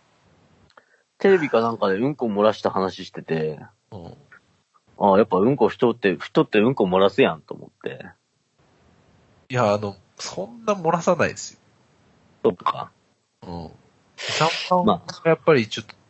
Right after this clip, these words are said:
Speaker 2: 打率が異常っす。
Speaker 1: まあ。いやー、そうだな、やっぱ。なんかね、やっぱ、ちょっと弱いものがあって、思ったの。ニンニクと、えーと、やっぱ唐辛子かな。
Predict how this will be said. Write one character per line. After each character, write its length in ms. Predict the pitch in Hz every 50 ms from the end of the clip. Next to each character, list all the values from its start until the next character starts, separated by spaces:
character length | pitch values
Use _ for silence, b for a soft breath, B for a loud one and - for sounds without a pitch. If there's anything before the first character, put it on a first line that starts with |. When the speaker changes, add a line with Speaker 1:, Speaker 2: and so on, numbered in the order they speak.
| _ _ _
Speaker 2:
打 140 | 113 107 113
率 260 | 123 127 - - 139
が 80 | 127 110
異 140 | 90 98 98
常 400 | 98 101 107 107 104 101 101 101
っ 20 |
す。 460 | - - - - - - - - -
Speaker 1:
ま 40 | - -
あ。 40 | 95
い 20 |
や 840 | 92 95 95 95 90 87 85 85 85 82 80 80 80 80 80 80
ー、 20 | 82
そ 200 | - 85 80 80
う 20 |
だ 60 | 78
な、 460 | 76 78 78 78 78 82 85 87 90 90
や 80 | 90 87
っ 40 | - _
ぱ。 240 | - 71 78 73 - - _ _ _ _ _ -
な 140 | 127 180
ん 20 | 214
か 140 | - 139 110
ね、 160 | 98 92 90
や 100 | 92 95
っ 60 | 98
ぱ、 240 | - 104 95 90 85
ち 240 | - _ 92 139 170
ょ 60 | 185
っ 20 | 135
と 60 | 113
弱 320 | 107 127 165 214 403 466
い 60 | 415
も 100 | 277 147
の 80 | 135 123
が 100 | 110 101
あ 40 | -
っ 60 | -
て、 400 | _ _ _ 101 95 90 85 80 73 _ _ _ _ _ _ _ _ _ _ b b b b b _ _ _
思 200 | - 156 196 269
っ 60 | 277
た 140 | - - 107
の。 80 | 87 - _ _ _ _ _ _
ニ 220 | 127 156 214 269 277
ン 160 | 285 277 277
ニ 120 | 269 240 -
ク 140 | - 226
と、 460 | 190 - 220 196 160 123 92 78 67 _ _ _ _ _ _ _ _ _ _ _ _ _ _ _ _ _ _ _ _ _ _ _ _ _ _ _ _ _ _ _ _ _ _ _ _ _ _ _ _ _ _ _ _ _ _
え 280 | 92 92 90 87 85 -
ー 60 | _
と、 400 | - 78 78 78 76 73 73 - -
や 80 | - -
っ 20 |
ぱ 80 | - 214
唐 360 | - - - 269 302 302 285
辛 220 | 302 370 311 -
子 140 | - - -
か 100 | - 160
な。 200 | 147 147 - -